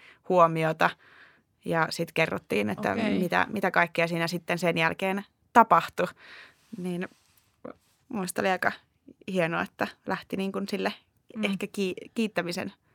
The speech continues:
Speaker 2: Okei.
Speaker 1: polulle. Ja toinen, mikä jäi mieleen, oli, tässä oli niinku lottovo-, lottovoittajia ja sitten tämmöisiä henkilöitä, jotka oli halvaantunut onnettomuudessa,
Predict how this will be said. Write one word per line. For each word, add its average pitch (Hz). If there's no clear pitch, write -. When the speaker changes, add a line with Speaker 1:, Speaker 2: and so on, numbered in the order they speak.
Speaker 2:
Okei. 254
Speaker 1:
polulle. 170
Ja 180
toinen, 196
mikä 185
jäi 185
mieleen, 175
oli, 180
tässä 214
oli 190
niinku 180
lottovo-, 220
lottovoittajia 190
ja 190
sitten 190
tämmöisiä 185
henkilöitä, 175
jotka 170
oli 175
halvaantunut 180
onnettomuudessa, 165